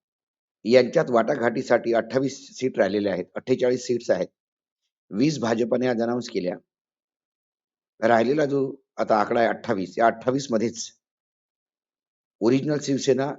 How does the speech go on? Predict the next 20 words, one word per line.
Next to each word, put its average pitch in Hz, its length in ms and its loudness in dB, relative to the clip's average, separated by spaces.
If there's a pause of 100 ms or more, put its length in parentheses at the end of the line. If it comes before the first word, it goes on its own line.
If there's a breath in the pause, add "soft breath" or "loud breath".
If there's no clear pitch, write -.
एकनाथ 104 280 -4
शिंदे 110 320 -2
ज्याला 104 200 0
म्हणतात 104 280 -2 (140)
ते, 135 60 -6 (1600)
पूर्ण 113 140 0
महाराष्ट्रभर 107 640 0 (640)
त्याचं 107 220 -4
नाव 107 180 -2
गाजत 104 280 0
आहे. 98 160 -6 (2000)
अजित 113 240 -2
पवार 127 280 6
ओरिजिनल 120 460 2
एनसीपी, 123 580 -2
राष्ट्रवादी 107 540 0 (140)
ओरिजिनल 110 460 -2 (300)
सर्टिफिकेट 104 580 -4
आणि 110 100 -4
म्हणजे 104 260 -2